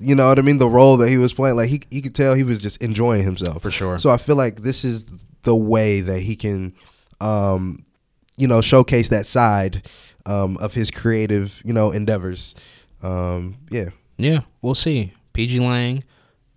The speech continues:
Speaker 2: new hot shit. We'll see what happens with it.
Speaker 1: We'll
Speaker 2: Can't
Speaker 1: see
Speaker 2: wait.
Speaker 1: what happens, man.
Speaker 2: Ready to hear that album. Um, we got one more bit of news this week. Just happened and just announced recently. Reggie Fils-Aimé,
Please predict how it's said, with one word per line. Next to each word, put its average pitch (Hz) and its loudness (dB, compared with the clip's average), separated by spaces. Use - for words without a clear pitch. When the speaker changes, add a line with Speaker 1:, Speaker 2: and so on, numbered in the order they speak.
Speaker 2:
new 123 6
hot 139 0
shit. 90 -2
We'll 107 0
see 123 4
what 127 8
happens 131 4
with 104 -2
it. 98 -6
Speaker 1:
We'll 90 -10
Speaker 2:
Can't 117 0
Speaker 1:
see 113 0
Speaker 2:
wait. 117 2
Speaker 1:
what 110 -4
happens, 101 -6
man. 95 -10
Speaker 2:
Ready 107 -2
to 101 -2
hear 107 -2
that 101 -2
album. 101 -2
Um, 107 -6
we 147 4
got 170 8
one 170 6
more 180 10
bit 170 6
of 160 4
news 156 2
this 147 0
week. 139 -4
Just 139 2
happened 135 4
and 120 0
just 123 -2
announced 127 0
recently. 113 0
Reggie 165 2
Fils-Aimé, 110 2